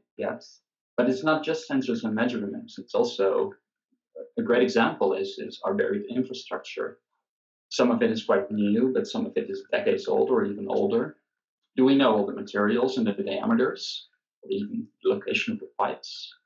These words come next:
We know tuberculation affects diameters and wall roughness of cast iron pipes.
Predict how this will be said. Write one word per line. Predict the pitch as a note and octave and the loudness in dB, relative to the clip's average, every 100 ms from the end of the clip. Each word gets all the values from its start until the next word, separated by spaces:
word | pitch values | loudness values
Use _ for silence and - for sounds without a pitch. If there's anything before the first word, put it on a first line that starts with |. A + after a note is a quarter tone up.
| _ _ _ - | _ _ _ -4
We | G#2 G#2+ | 4 6
know | G2 | 6
tuberculation | F#2+ G#2 G2+ - G#2 - - B2 | 4 0 -2 0 0 0 0 -2
affects | A2 - G2 | -2 -2 0
diameters | - - A2 B2 B2 | 0 0 0 2 0
and | G#2+ | 0
wall | G2+ G2+ G2+ | 2 2 2
roughness | - - - - | -2 -4 -10 -8
of | G2+ | -8
cast | - G2 - | -4 -6 -2
iron | F#2+ A2+ B2 | -2 -2 -2
pipes. | B2 C#3 - - - | -4 -6 -6 -14 -16